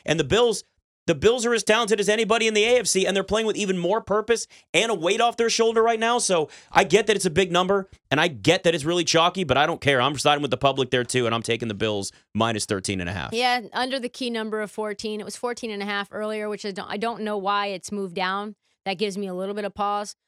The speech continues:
Speaker 2: Thirteen and a half is, is low when it's Skylar Thompson. I'm not sure how the, the Dolphins are gonna be able to score,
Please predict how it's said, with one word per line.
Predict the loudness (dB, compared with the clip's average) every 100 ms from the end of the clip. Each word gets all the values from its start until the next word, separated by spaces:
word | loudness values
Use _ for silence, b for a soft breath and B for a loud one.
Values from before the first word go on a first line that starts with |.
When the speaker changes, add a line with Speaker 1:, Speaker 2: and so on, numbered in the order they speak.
| _ _
Speaker 2:
Thirteen | -4 -2 -6 -4
and | -2
a |
half | 0 0 0
is, | -4 -8 -6
is | -8 -6
low | -6 -4 -4 -6
when | -6 -4
it's | -6 -4
Skylar | -2 0 -2
Thompson. | -6 -8 -8 -12 -14 -16 -8
I'm | -2
not | -2 -2
sure | -4 -4
how | 0 0 2 -2 -4
the, | -6 -4 -4 -8 _ _ _
the | -6
Dolphins | 0 0 0 -4
are | -4
gonna | -4
be | -2 -4
able | -4 -6
to |
score, | -8 -4 -4 -4 -6